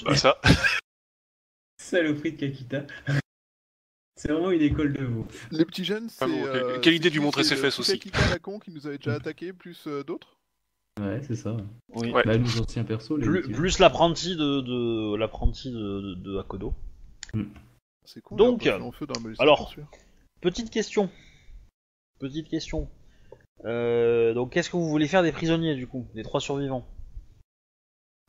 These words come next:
Speaker 1: Euh, bah, Shinjo, elle dit que le, je pense que c'est, c'est mieux d'essayer de convaincre, euh, les, les jeunes, euh, enfin, de, d'expliquer aux jeunes le, le pourquoi du comment que de, euh, directement.
Speaker 4: En gros,
Speaker 2: Ils sont
Speaker 4: en gros,
Speaker 2: de-
Speaker 4: dans,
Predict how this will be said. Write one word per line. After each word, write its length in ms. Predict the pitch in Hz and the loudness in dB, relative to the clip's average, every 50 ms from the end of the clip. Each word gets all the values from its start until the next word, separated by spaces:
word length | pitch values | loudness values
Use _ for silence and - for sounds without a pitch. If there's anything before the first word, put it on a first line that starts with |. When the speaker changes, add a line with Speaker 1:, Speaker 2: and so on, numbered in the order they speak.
| _ _ _ _ _ _ - - | _ _ _ _ _ _ 0 6
Speaker 1:
Euh, 160 | 131 123 120 | 8 8 8
bah, 300 | 113 110 110 107 104 107 | 8 6 6 4 4 2
Shinjo, 340 | 110 - - - 127 127 147 | 2 2 0 0 0 -2 -2
elle 80 | 139 127 | -2 -2
dit 80 | 131 | -2
que 100 | 131 - | -2 -2
le, 320 | 123 101 110 107 107 107 104 | -2 0 0 0 -2 -2 -4
je 60 | 101 | -6
pense 140 | - - - | -6 -6 -4
que 60 | - | -2
c'est, 180 | - - 131 120 | -2 -2 -2 -2
c'est 120 | - 135 | -2 0
mieux 120 | 127 135 | 0 0
d'essayer 260 | 139 131 123 - 135 123 | 0 0 0 -2 -2 -4
de 60 | - | -4
convaincre, 460 | - - 120 120 127 123 - - - | -6 -6 -4 -2 -4 -4 -4 -6 -4
euh, 120 | 117 113 110 | -2 0 2
les, 300 | 104 113 107 104 104 101 | 2 2 0 0 0 -2
les 140 | 101 107 110 | -2 -2 -2
jeunes, 320 | 107 117 117 113 113 110 | -2 -2 -2 -2 -2 -2
euh, 160 | 104 104 98 95 | -2 0 0 -2
enfin, 160 | 95 - 104 | -4 -6 -4
de, 260 | 104 98 95 92 98 | -2 0 -2 -2 -4
d'expliquer 400 | 90 - - - - 165 - 196 | -2 0 0 0 2 4 8 8
aux 120 | 185 180 165 | 8 8 6
jeunes 320 | - 160 156 151 147 135 | 2 0 0 -2 -2 -6
le, 220 | 123 117 110 107 107 | -8 -6 -6 -6 -6
le 160 | 104 104 113 | -8 -10 -10
pourquoi 280 | - - - - 143 | -10 -10 -6 -4 -4
du 120 | 127 - - | -4 -6 -8
comment 320 | - - 127 139 139 127 | -12 -10 -8 -6 -8 -8
que 120 | - - 123 | -10 -12 -12
de, 120 | 107 107 | -10 -8
euh, 1500 | 107 104 104 98 98 - 95 95 - _ _ _ _ _ _ _ _ _ _ _ _ _ _ _ _ _ _ _ - - - - - | -8 -8 -8 -8 -10 -14 -16 -18 -20 _ _ _ _ _ _ _ _ _ _ _ _ _ _ _ _ _ _ _ -18 -16 -16 -14 -8
directement. 320 | - - - 98 - 127 - | -2 -2 -2 2 2 2 4
Speaker 4:
En 20 | |
gros, 240 | 151 160 185 214 247 240 | 8 10 12 12 12 12
Speaker 2:
Ils 40 | |
sont 100 | - - | 12 10
Speaker 4:
en 60 | 160 151 | 8 8
gros, 220 | 151 156 202 233 | 10 10 10 12
Speaker 2:
de- 40 | 202 | 10
Speaker 4:
dans, 180 | 190 180 170 | 8 6 6